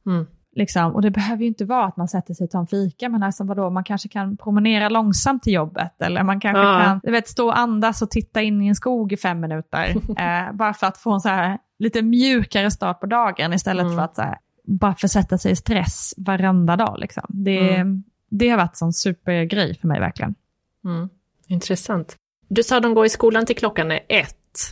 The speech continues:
Speaker 1: Och sen,
Speaker 2: Japp.
Speaker 1: jag vet inte, hur, hur var det i Sverige då? Jag som inte har koll på <laughs> skola.
Speaker 2: Nej, men då har man ju fritids i Sverige. Eh, där går
Speaker 1: Ja,
Speaker 2: man ju
Speaker 1: ja.
Speaker 2: också skola,
Speaker 1: Just det.
Speaker 2: har skollektioner kanske till ett, halv två någonting. Men sen
Speaker 1: Mm.
Speaker 2: går man på fritids på eftermiddagen,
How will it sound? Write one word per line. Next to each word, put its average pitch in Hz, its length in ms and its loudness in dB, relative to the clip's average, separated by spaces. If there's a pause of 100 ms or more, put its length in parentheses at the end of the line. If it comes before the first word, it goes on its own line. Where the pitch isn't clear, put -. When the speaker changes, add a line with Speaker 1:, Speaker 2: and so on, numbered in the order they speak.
(340)
Speaker 1:
Och 214 140 2
sen, 208 380 4
Speaker 2:
Japp. 202 320 4 (360)
Speaker 1:
jag 247 140 6
vet 349 120 4
inte, 247 140 2
hur, 220 240 6
hur 214 100 6
var 208 140 4
det 190 60 4
i 185 40 4
Sverige 247 420 2
då? - 180 0 (120)
Jag 196 300 0
som 175 180 -4
inte 156 160 -6
har 151 40 -4
koll - 200 -6
på - 160 -4 (440)
<laughs> - 440 -14
skola. - 400 -2 (260)
Speaker 2:
Nej, 277 180 6
men 320 140 2
då 311 240 2
har 339 140 2
man 294 120 -4
ju 269 80 -2
fritids 311 600 -2
i 185 60 2
Sverige. 160 460 0
Eh, 214 840 -2
där 262 280 0
går - 120 0
Speaker 1:
Ja, 220 40 4
Speaker 2:
man 208 80 4
ju 254 60 2
Speaker 1:
ja. 160 100 2
Speaker 2:
också 226 220 -2
skola, 285 400 2
Speaker 1:
Just 220 80 0
det. 233 60 2
Speaker 2:
har 226 80 4
skollektioner 208 800 0
kanske 190 280 2
till 180 220 2
ett, 165 260 0
halv 170 160 -2
två 165 320 0
någonting. 151 440 -2
Men 202 100 4
sen 208 140 0
Speaker 1:
Mm. 226 80 6
Speaker 2:
går 254 80 4
man 233 120 0
på 226 100 -2
fritids 240 440 -2
på - 80 -2
eftermiddagen, 156 600 0